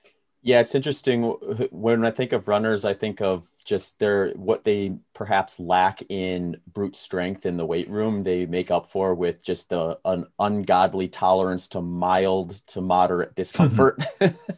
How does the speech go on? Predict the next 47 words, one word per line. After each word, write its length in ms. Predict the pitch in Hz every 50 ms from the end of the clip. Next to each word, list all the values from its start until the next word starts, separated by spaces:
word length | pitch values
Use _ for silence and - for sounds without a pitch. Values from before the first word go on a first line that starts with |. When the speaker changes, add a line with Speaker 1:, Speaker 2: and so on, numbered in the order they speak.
| - - 202
Speaker 2:
Yeah. 440 | 190 196 - 185 185 202 196 156 -
Speaker 1:
So 260 | - - 170 180 175
it's 120 | 156 180
Speaker 2:
Yeah. 80 | 175 156
Speaker 1:
like, 100 | 139 139
yeah, 80 | 147 147
you 160 | 135 131 127
get 180 | 131 135 -
that 160 | - 143 123 110
little, 320 | 120 117 117 113 110 107
like, 180 | 104 101 98 - - - - - - _ -
nagging 480 | 110 117 120 120 123 120 123 120 113
injury, 500 | 107 104 110 110 104 120 120 123 123 123
but 140 | 110 110 104
it's 120 | 101 - -
not 220 | 101 95 101 104
enough 260 | 101 98 101 101 - -
to 100 | 107 92
really 480 | 85 85 90 95 101 101 101 101 98
keep 280 | - - 110 104 - -
you 140 | 104 104 98
from 640 | - - 101 95 95 92 92 90 90 87 - - - _ _ _
enjoying 500 | 104 104 101 90 107 101 101 101 98 98
the 100 | 95 95
activity, 720 | 92 92 - - - 95 90 101 104 110 123 127 131 - -
at 140 | 98 87 92
least 260 | 98 95 - - -
enjoying 320 | 90 - 101 95 92 95
it 80 | 92 92
enough 240 | 90 90 92 92 -
to 100 | - 92
continue 360 | - 95 92 - 101 95 87
to 100 | 92 90
do 220 | 76 87 87 87 101
it. 160 | 110 - -
So 180 | - 104 98
a 40 | 92
lot 180 | 90 92 95 95
of 60 | 87
times 260 | - 101 92 90 87
I 80 | 90 85
think 220 | - 95 87 87
I 60 | 87
see 420 | 85 - - 92 92 92 87 85 - _ _ _ _ _ _ _ _ -
runners 500 | 98 98 98 95 95 92 92 90 - -
try 200 | - 98 92 87
to 140 | 87 -